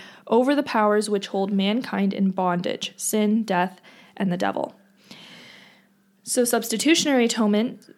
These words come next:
focuses on the fact that Christ died in our place and took our place and took on the wrath of God so that we didn't have to, while Christus Victor focuses on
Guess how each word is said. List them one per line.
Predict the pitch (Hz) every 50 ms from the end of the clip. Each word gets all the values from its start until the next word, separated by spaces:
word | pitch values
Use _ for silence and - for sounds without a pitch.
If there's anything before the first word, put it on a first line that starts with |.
| _ - -
focuses | - - 262 277 269 285 269 269 240 226 233
on | - 214 208
the | 202 202
fact | 202 208 196 196 196 196 - - -
that | 202 214 202 190 180 180 -
Christ | - - - 220 208 208 214 - - - 196
died | 202 202 196 190 190 185 -
in | 214 202 185
our | 180 170 170
place | 170 - - - 214 196 190 240 - - - - - _ _ _ _ - - - _ _ _ _ _ _ _ -
and | - 208 196 190 190 190 190 190 - - -
took | - - 269 269 -
our | 220 214 202
place | 202 - - 190 175 180 254 254 - - - - - -
and | 196 190
took | 185 - - 220 220 220 - - - _ _ _ _ _ _ _ _ _ _ _ _ _ _ _ -
on | 220 214 208 208 202
the | 196 190
wrath | 180 185 180 175 185 -
of | 175 180
God | 175 165 165 69 71 - 240 - -
so | - - 214
that | 196 180 -
we | 196 208
didn't | 185 180 175 196
have | - - - - -
to, | - - - 233 - - - - - - -
while | 214 208 196 196
Christus | 196 - 220 208 - 190 202 202
Victor | 196 196 262 339 339 - - 233 220 214
focuses | - 202 202 202 220 - - 208 196 - - -
on | 196 190 190 185 185 185